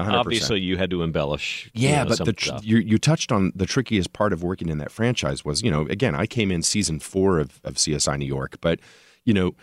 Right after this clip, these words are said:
Speaker 1: hard enough to come into a show that's, you know, been four seasons or more and come up with ideas that everyone in the writers' room hasn't already heard.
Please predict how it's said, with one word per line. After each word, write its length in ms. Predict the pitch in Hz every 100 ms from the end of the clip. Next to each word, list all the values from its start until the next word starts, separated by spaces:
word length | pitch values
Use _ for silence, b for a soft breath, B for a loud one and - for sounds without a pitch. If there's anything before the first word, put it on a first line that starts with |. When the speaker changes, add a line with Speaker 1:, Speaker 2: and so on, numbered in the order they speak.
| b b
Speaker 1:
hard 320 | - 180 196
enough 440 | 113 95 95 -
to 100 | -
come 280 | - 101 92
into 480 | 87 87 - 90 82
a 60 | 78
show 480 | - 87 85 82
that's, 400 | 73 71 - - -
you 120 | 80
know, 160 | 76
been 400 | 67 82 80 78 -
four 240 | - 98
seasons 400 | 90 95 82 78
or 80 | 73
more 320 | 80 78 76 -
and 140 | 76
come 180 | - 90
up 160 | 82 -
with 100 | 78
ideas 540 | 76 73 80 78 71
that 160 | 69 - _
everyone 320 | 82 80 78
in 80 | 76
the 80 | 73
writers' 380 | 76 76 73 78
room 140 | 71
hasn't 340 | 73 82 73 -
already 320 | 78 71 -
heard. 420 | 82 85 73